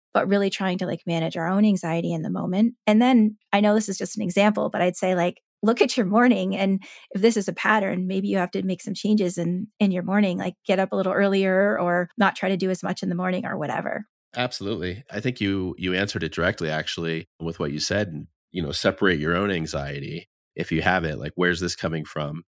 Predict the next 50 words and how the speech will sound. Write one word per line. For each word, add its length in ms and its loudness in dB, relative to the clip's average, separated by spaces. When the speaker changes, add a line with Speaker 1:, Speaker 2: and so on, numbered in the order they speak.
Speaker 2:
And 120 0
then 140 2
you 80 -4
can 100 -12
still 240 -2
say, 240 0
"Hey, 240 -2
this 180 -2
is 120 0
the 100 -2
consequence." 560 -2
But 140 -2
if 160 -6
you're, 560 0
"This 160 0
is 100 -2
the 80 2
consequence," 680 0
and 160 -4
<laughs> 160 -2
Speaker 1:
Yeah. 160 4
Speaker 2:
they 140 2
sense 260 -2
that 140 2
anxiety 420 2
from 220 -4
you, 160 2
that's 160 -6
a 60 -4
lot 200 -4
different 440 -2
than 300 -6
the 160 -8
other 160 -2
approach, 400 -12
right? 140 -6
Speaker 1:
Being 200 -4
late 220 2
is 160 -2
such 180 -6
a 60 -4
trigger 320 -6
for 140 -6
so 200 -6
many 200 -4
parents. 560 0
And, 300 0
um, 320 -2
you 80 4
know, 200 4